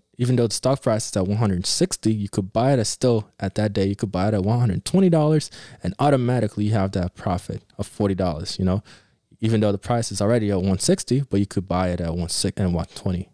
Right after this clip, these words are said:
you know? It, it's basically how that, how it works. But s-, most people just trade contracts. But, um,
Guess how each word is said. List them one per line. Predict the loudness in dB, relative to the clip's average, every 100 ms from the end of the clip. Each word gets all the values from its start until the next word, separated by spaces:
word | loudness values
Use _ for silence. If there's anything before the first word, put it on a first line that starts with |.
| -8
you | -2
know? | -2 -4 -20 -20 -20 -14 -2
It, | 0 0 -2
it's | -4 -4
basically | 0 2 2 0 0
how | 0 0
that, | 0 -6 -10
how | -16 -6 -2
it | 0
works. | 0 -2 -4
But | -2
s-, | -2 -2
most | 0 2 0
people | 0 0 2
just | 0 -4
trade | -2 -4 -4
contracts. | -2 0 2 2 0 -4 -12 _ -20 _ -20 -18 -6
But, | 0 2 2
um, | 0 -2